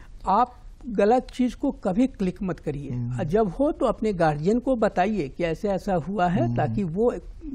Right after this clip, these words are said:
Speaker 1: एक सही स्टेप लेकर के पुलिस की मदद से आपको बचा
Speaker 2: हम्म,
Speaker 1: सके।
Speaker 2: हम्म।
Speaker 1: क्योंकि आप उससे बच नहीं सकते हैं। आज
Speaker 2: हम्म।
Speaker 1: की दुनिया में हर
Speaker 2: हम्म।
Speaker 1: लोगों के पास स्मार्टफोन है
Speaker 2: हम्म।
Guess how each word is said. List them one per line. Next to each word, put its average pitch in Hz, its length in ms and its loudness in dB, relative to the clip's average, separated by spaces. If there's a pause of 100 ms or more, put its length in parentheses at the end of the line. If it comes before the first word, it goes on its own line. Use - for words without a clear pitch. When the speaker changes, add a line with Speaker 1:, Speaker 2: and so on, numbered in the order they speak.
Speaker 1:
एक 175 200 -4
सही 202 380 2
स्टेप 196 360 0
लेकर 185 260 -2
के 269 160 -2
पुलिस 180 380 -2
की 233 100 0
मदद 170 300 -2
से - 160 -4
आपको 220 280 -2
बचा 143 260 -2
Speaker 2:
हम्म, 123 120 0
Speaker 1:
सके। 123 80 -4
Speaker 2:
हम्म। 123 280 -6 (840)
Speaker 1:
क्योंकि - 200 -2
आप 247 340 0
उससे 277 240 0
बच 208 340 0
नहीं 208 220 4
सकते - 360 -4
हैं। 135 100 -2
आज 147 180 2
Speaker 2:
हम्म। 117 100 -4
Speaker 1:
की 220 80 -2
दुनिया 185 400 0
में 185 460 -2
हर 247 240 2
Speaker 2:
हम्म। 233 80 0
Speaker 1:
लोगों 214 280 4
के 240 160 2
पास 214 280 2 (920)
स्मार्टफोन 165 720 -2
है 120 100 -2
Speaker 2:
हम्म। 120 240 -6